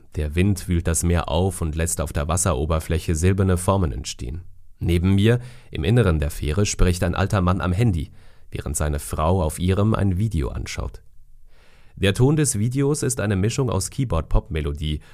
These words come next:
und Spielautomatengeräuschen. Der Track wiederholt sich immer wieder,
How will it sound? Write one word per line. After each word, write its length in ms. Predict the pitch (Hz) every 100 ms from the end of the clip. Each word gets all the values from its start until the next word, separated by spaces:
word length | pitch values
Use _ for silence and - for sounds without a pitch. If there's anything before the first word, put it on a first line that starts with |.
| -
und 260 | - 76 -
Spielautomatengeräuschen. 1400 | - 107 101 92 90 90 90 85 78 69 69 - 85 - - -
Der 220 | - 90
Track 320 | - 120 -
wiederholt 400 | 107 92 92 110
sich 260 | 101 87 -
immer 360 | 120 90 80
wieder, 320 | 107 92 78